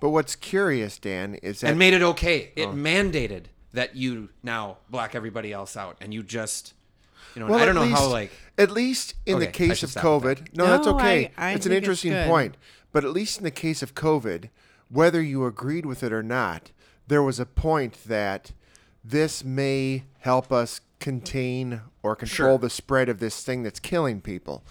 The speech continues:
Speaker 1: Whereas the disconnect of suburban life as it's developed over time in America seems more about my privacy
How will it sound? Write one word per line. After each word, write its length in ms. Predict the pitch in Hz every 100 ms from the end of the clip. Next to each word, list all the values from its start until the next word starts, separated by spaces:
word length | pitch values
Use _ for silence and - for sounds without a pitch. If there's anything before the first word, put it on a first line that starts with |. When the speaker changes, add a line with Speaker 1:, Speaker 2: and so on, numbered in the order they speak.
| - - -
Speaker 1:
Whereas 760 | 131 135 131 131 127 120 - - _ - - _ _ _ _ _ _ - _ _ -
the 480 | 117 127 117 110 104
disconnect 840 | 120 165 - - 135 131 113 - - _ _
of 200 | 123 120
suburban 640 | - 131 127 139 131 117 117
life 560 | 123 113 98 - - - _ _ _ _ _ _ _
as 220 | - 117 110
it's 160 | 101
developed 720 | - 104 123 117 104 - - - _ _ _ 120
over 220 | 120 110
time 600 | - 117 113 107 98 - _ _ _ _ _
in 120 | 110 117
America 640 | 120 139 131 - 95 95 - _ _ _ -
seems 380 | - 143 123 107
more 280 | 127 131 123
about 540 | 98 101 98 95 - - _ _ _ _ _ _ _ _ _ _ _ _ _
my 280 | 101 101 131
privacy 880 | - 131 117 98 90 - 85 82